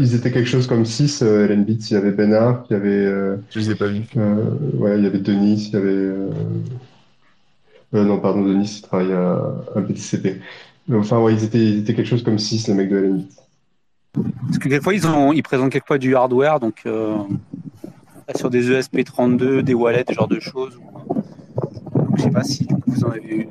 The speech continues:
Speaker 3: l'occasion de voir.
Speaker 2: Eh ben, il, je crois qu'il faisait un workshop au, aux journées, à, enfin, à la première journée un peu dev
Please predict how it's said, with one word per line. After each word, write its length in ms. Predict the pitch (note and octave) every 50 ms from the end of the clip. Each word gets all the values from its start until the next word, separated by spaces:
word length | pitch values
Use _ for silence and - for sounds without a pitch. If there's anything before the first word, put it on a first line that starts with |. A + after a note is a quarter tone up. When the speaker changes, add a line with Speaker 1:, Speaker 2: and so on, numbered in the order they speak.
| - -
Speaker 3:
l'occasion 360 | A2+ A2 - A2+ A2 A#2 A#2
de 100 | A2 G#2+
voir. 200 | A2 A2 A#2 - - - _ - - _ - - - - - - - _ _ _ _ _ _ _ - _ _ _ - - - _ _ _ _ _ _ _ _ _ _ _ _ _ _ _ _ _ _ _ _ _ _ _ _ _ _ _ _ _ _ _ _ _ _ _ _ _ _ _ _ _ _ _ _ _ _ _ _ _ _ _ _ -
Speaker 2:
Eh 60 | A2+
ben, 320 | G#2+ A#2 A#2 A#2 A#2+ A#2+ A#2+
il, 160 | A#2+ A2+ - _ _ -
je 100 | - -
crois 180 | - - E3
qu'il 120 | E3 E3 C#3
faisait 160 | B2 A#2+ B2
un 40 | A#2
workshop 520 | A#2 B2 C3 B2+ - - - C#3+ D3+ E3 - - - - - - -
au, 680 | A2 A2 A2 A2 A2 G#2+ G#2+ G#2+ G#2 G#2 G#2 G2+ - - _ -
aux 100 | - A2+
journées, 420 | G#2+ G#2 A2 G#2 A2 A2+ A2+ A2+ G#2+
à, 160 | F#2 F2+ F2+
enfin, 240 | - - - G2+ G2
à 200 | F#2+ G2 F#2 F#2
la 100 | G2+ G2+
première 180 | - - - - _ _ -
journée 140 | - A2+ A2+
un 60 | A2+
peu 160 | A2 - A2+ G2+
dev 300 | G#2+ G#2+ A#2 B2 C3